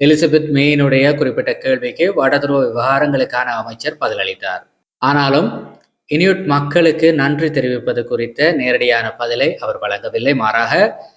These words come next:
அரசாங்கத்தின் பொதுவான கொள்கைகளை அவர் விளக்கினார். அவர் தனது பதிவிலே, "எங்கள் அரசாங்கம் மக்கள் உட்கட்டமைப்பு மற்றும் கூட்டாண்மைகளில் முதலீடு செய்வதன் மூலம் ஆர்க்டிக் பாதுகாப்பை வலுப்படுத்தி வருகிறது. கனடாவின் இறையாண்மையை பாதுகாக்கவும்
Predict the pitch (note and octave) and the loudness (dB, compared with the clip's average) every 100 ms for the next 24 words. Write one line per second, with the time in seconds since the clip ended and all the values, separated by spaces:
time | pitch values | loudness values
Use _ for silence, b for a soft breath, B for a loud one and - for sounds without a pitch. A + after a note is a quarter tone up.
0 | B - E3+ F3+ F3+ F3 E3 F3 G3 C#3+ | B -2 0 2 0 2 2 2 0 2
1 | C#3+ D#3+ F3 D#3 C#3+ D3+ E3 D3 A#2+ C#3 | 4 4 2 -2 2 2 4 2 2 0
2 | E3 B2 A2+ G#2 - F#2+ F2 E2+ - A#2 | -2 -6 -6 -8 -8 -14 -14 -12 -10 -8
3 | A#2+ A2+ A2+ A2+ G#2 G#2+ C3 F3+ C3 A#2 | -8 -8 -8 -8 -6 0 2 2 0 -2
4 | A#2+ C#3+ F#3 F3 D3+ F3+ A3 _ _ _ | -2 -2 0 0 2 0 -2 _ _ _
5 | - C3+ D#3+ D3+ G3+ G#3+ - C#3+ D3 F3+ | -2 0 0 2 2 2 2 -2 0 0
6 | F3+ E3+ E3 D#3 F3+ C#3+ C#3 - D3 D3+ | 0 -2 -2 -2 -4 -2 -6 -2 -2 -2
7 | D3+ C#3+ C3+ B2 B2 C3 D3+ A#2+ C3 D3+ | 0 0 0 -2 0 0 2 2 4 4
8 | D3+ B2 A2 G#2+ G#2+ A2 C3 F3+ D#3+ A#2+ | 4 0 -4 -4 -10 -6 -2 -2 -2 -4
9 | A#2 B2+ - A#2+ A2+ G#2+ A2 G#2+ G#2 G#2 | -6 -12 -8 -6 -6 -6 -8 -8 -6 -6
10 | A2+ - G2+ C#3 B2+ G2 - - D#2+ _ | -8 -16 -10 -2 -2 -2 -6 -8 -12 _
11 | _ _ _ F3+ G3 F#3+ F#3+ G3 D3 C#3 | _ _ _ 0 2 2 2 0 0 0
12 | C#3 C#3 C3+ C3+ C3 C3 A2 A2 A2+ B2 | 2 0 0 0 -2 -4 -8 -8 -6 -6
13 | A#2+ B2+ D3 F#3+ G3+ | -6 -2 0 -2 -6